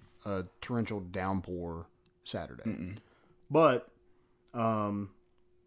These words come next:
Speaker 1: so I looked at the Mississippi State game, the South Carolina game. They had guys run all over them.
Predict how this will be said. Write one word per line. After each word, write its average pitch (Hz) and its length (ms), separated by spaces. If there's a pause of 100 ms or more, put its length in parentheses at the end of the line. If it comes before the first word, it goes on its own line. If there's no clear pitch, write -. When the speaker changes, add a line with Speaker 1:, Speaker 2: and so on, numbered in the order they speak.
(140)
Speaker 1:
so - 140
I 139 40
looked 180 240
at 147 200
the 135 240
Mississippi 151 400
State 139 280
game, 135 300
the 120 80
South 135 240
Carolina 117 400
game. 120 380 (560)
They 135 120
had 185 160
guys 117 540 (100)
run 107 680
all 104 440
over 95 260
them. 73 300